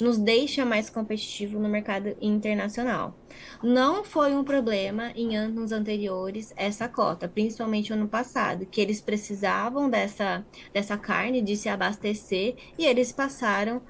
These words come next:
a cota aí sem problemas. Não foi muito a mais da cota, mas eles ultrapassaram. E um fator po-, é,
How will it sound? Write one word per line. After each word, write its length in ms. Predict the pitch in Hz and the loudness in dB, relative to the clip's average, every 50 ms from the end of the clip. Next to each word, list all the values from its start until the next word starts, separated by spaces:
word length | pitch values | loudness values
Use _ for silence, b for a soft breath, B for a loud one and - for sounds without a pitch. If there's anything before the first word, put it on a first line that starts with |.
| B B | B B
a 120 | - - 214 | -2 -2 -2
cota 420 | - - 220 180 185 185 - 220 | 0 2 2 2 2 0 -2 -2
aí 320 | 220 208 180 180 190 214 214 B B | 0 0 0 0 -2 -2 -4 B B
sem 360 | - - - - 220 202 202 | -8 -4 0 2 2 2 0
problemas. 720 | 208 214 208 233 247 285 240 170 - - - - - - - B B B | 0 -2 -2 2 4 4 2 2 0 -4 -8 -10 -12 -12 -14 B B B
Não 160 | 226 262 294 | 0 2 2
foi 300 | 269 - - 262 240 240 | 2 2 4 6 8 8
muito 500 | 240 233 240 247 247 262 277 302 294 294 | 8 10 10 10 10 8 8 6 4 4
a 80 | 285 254 | 2 2
mais 260 | 233 208 196 202 202 | 2 2 2 2 0
da 100 | 202 208 | 0 -2
cota, 420 | 208 - 208 175 214 254 311 311 | -2 -2 -2 -2 -2 -2 -2 -2
mas 220 | 320 311 294 277 269 | 0 0 0 0 2
eles 280 | 269 254 247 277 277 | 0 2 2 0 -2
ultrapassaram. 800 | 269 277 277 285 277 262 - 311 302 - - - - 85 - - 202 - B B B B B B B | -4 -6 -6 -6 -6 -4 -4 -4 -2 -2 0 0 0 -2 -4 -8 -12 -14 B B B B B B B
E 240 | 226 247 262 262 233 | 2 4 4 6 4
um 140 | 226 262 269 | 4 2 2
fator 300 | 262 277 254 262 254 247 | 2 0 2 2 2 2
po-, 220 | 240 247 240 240 - | 2 0 0 0 0
é, 160 | - 208 208 | 0 2 2